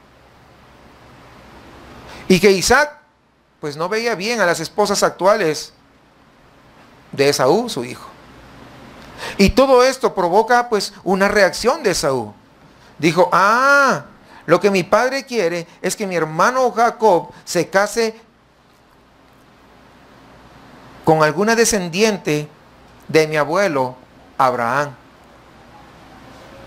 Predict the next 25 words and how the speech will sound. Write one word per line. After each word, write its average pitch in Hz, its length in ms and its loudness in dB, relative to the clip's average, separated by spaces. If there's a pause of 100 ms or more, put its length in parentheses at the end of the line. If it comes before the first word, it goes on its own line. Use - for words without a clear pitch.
(160)
¿Cierto? 170 480 2
Porque 160 240 -2
Ismael 175 340 2
era 190 140 4
el 165 60 2
hijo 156 180 0
de 165 80 4
Abraham. 175 420 2 (520)
¿Sí 185 120 -2
recordamos? 196 580 0 (1500)
Pero 160 200 2
no 165 80 0
era 165 100 2
el 160 100 -2
hijo 151 120 -4
de 147 60 2
la 143 120 2
promesa. 202 480 -4 (2250)
Entonces, 170 680 0 (380)
"Ah, 226 480 2 (600)
lo 143 180 -2
que 147 80 -2
voy 170 280 2
a 240 60 4
hacer 160 420 0